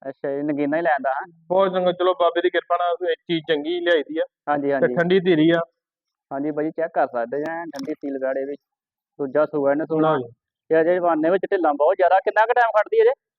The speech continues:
Speaker 2: ਵੀਰ ਜੀ ਬਾਰਾਂ ਤੇਰਾਂ ਦਿਨ ਲੈ ਜਾਊਗੀ ਬੱਚੀ।
Speaker 1: ਠੀਕ ਹੈ ਜੀ, ਦਸ ਤੋਂ ਬਾਰਾਂ ਦਿਨ ਅਜੇ ਖੜਦੀ ਆ, ਤੇ ਢਿੱਲਾਂ ਚੈੱਕ ਕਰ ਸਕਦੇ ਤੁਸੀਂ, ਬਹੁਤ ਜ਼ਿਆਦਾ ਅਜੇ।
Speaker 2: ਫਾਰਮ ਦੀ ਬੱਚੀ ਆ,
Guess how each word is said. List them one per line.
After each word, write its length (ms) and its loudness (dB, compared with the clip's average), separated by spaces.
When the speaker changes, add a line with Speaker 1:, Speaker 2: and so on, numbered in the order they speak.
Speaker 2:
ਵੀਰ 100 0
ਜੀ 80 2
ਬਾਰਾਂ 280 4
ਤੇਰਾਂ 260 2
ਦਿਨ 100 4
ਲੈ 160 4
ਜਾਊਗੀ 260 0
ਬੱਚੀ। 200 0
Speaker 1:
ਠੀਕ 400 -2
ਹੈ 80 4
ਜੀ, 180 -4
ਦਸ 480 -4
ਤੋਂ 100 -6
ਬਾਰਾਂ 280 0
ਦਿਨ 180 -4
ਅਜੇ 120 -4
ਖੜਦੀ 400 -6
ਆ, 60 0
ਤੇ 60 -4
ਢਿੱਲਾਂ 300 -4
ਚੈੱਕ 260 -4
ਕਰ 160 -2
ਸਕਦੇ 260 -4
ਤੁਸੀਂ, 180 -10
ਬਹੁਤ 260 0
ਜ਼ਿਆਦਾ 300 0
ਅਜੇ। 120 -8
Speaker 2:
ਫਾਰਮ 300 0
ਦੀ 100 2
ਬੱਚੀ 320 0
ਆ, 120 0